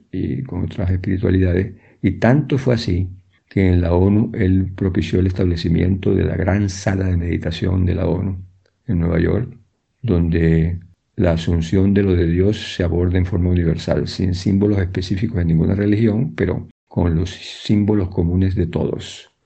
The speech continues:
El espacio de silencio es el espacio del corazón, de la conciencia, de la memoria espiritual que cada uno de, de nosotros llevamos por dentro. Y él lo supo ver allí. Bueno, su nombre, Dag Hammarskjöld, es casi impronunciable, pero fíjense que el nombre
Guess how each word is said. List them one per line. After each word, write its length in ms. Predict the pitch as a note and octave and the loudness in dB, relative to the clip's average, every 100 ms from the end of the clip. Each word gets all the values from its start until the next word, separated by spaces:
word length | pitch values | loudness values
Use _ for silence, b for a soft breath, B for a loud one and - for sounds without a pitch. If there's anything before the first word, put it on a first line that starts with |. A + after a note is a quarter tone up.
| _ _ _ | _ _ _
El 120 | G#2 | -2
espacio 400 | F2+ F2+ E2+ F#2+ | -2 -2 2 2
de 60 | |
silencio 500 | F#2 F#2 F2+ F#2+ F#2+ | 2 2 2 2 0
es 60 | G2 | 0
el 60 | F2+ | 0
espacio 380 | E2+ F2+ E2 F#2 | 0 -2 -2 0
del 200 | E2+ F2+ | 0 -2
corazón, 720 | F#2+ D#2+ F2+ F#2 G2 A#2+ - - _ b b | -4 -4 -2 0 0 -4 -10 -20 _ b b
de 200 | F2+ E2 | -2 0
la 120 | E2 | 0
conciencia, 760 | E2+ E2+ - G2 F#2 F#2+ G#2+ A2+ | -2 -4 0 0 2 0 -4 -2
de 120 | F#2 | -2
la 80 | F2 | 0
memoria 680 | E2 E2 E2 F2+ F2+ F2 - | 0 2 2 2 0 -2 -4
espiritual 560 | - - F2+ - F#2+ | -8 -6 -6 -2 -4
que 140 | F#2 F#2 | -2 -4
cada 160 | F#2+ F#2+ | -2 -2
uno 200 | G2 - | -2 -4
de, 180 | - | -6
de 200 | - F#2 | -4 -2
nosotros 440 | F2 E2 F2 - F#2 | -2 -2 -4 -4 -2
llevamos 340 | F2 D#2+ E2 | 0 0 -2
por 160 | F#2+ F2+ | -4 -4
dentro. 420 | E2+ E2+ - - - _ _ _ _ | -2 -4 -6 -12 -14 _ _ _ _
Y 60 | |
él 80 | F#2 | 0
lo 80 | F2+ | 0
supo 260 | F2 F#2+ F#2 | 0 0 0
ver 160 | E2 | 2
allí. 320 | E2+ - - - - _ _ _ | 2 0 -2 -10 -20 _ _ _
Bueno, 300 | A#2 F#2+ F2+ | 2 4 0
su 220 | - G#2+ | 0 2
nombre, 380 | G#2 A2+ A#2 B2+ | 6 6 6 6
Dag 200 | A2+ G2+ | 4 2
Hammarskjöld, 480 | A2+ A2+ A#2 A#2 A#2 | 4 4 4 2 2
es 120 | A2+ | 2
casi 240 | - F#2 G#2 | 0 0 0
impronunciable, 640 | F#2+ G2+ F#2 F2+ G#2+ F#2+ | 2 2 2 2 2 0
pero 180 | E2 F#2 | 0 -2
fíjense 400 | F2 G2 G#2 A#2 | 0 0 0 0
que 320 | G2 F2 - - - - | 0 0 -4 -10 -10 -4
el 160 | F#2 E2 | 0 2
nombre 420 | F2+ G2 G#2+ - | 2 2 2 0